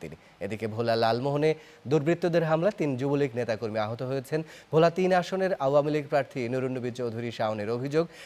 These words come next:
তার নির্বাচনী প্রচার বাধাগ্রস্ত করতে বিএনপির লোকজন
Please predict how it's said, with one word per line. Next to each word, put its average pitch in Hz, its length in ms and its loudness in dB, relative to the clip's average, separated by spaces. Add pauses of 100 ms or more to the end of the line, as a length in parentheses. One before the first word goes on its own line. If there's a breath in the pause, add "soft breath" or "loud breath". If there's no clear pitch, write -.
তার 127 160 2
নির্বাচনী 156 540 2
প্রচার 139 360 0 (240)
বাধাগ্রস্ত 151 560 0
করতে 139 340 -4 (320 loud breath)
বিএনপির 156 480 0
লোকজন 120 320 -2